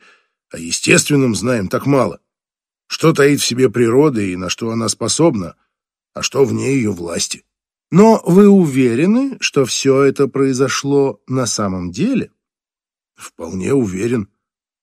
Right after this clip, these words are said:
вне всякого сомнения. Такую беседу вели два джентльмена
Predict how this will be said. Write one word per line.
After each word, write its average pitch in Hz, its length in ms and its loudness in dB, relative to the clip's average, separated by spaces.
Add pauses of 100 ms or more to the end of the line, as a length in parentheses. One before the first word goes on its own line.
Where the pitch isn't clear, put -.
вне 92 380 -6
всякого 101 420 -6
сомнения. 80 640 -10 (1080)
Такую 226 320 4
беседу 208 420 4
вели 196 240 4
два 160 240 2
джентльмена 160 800 2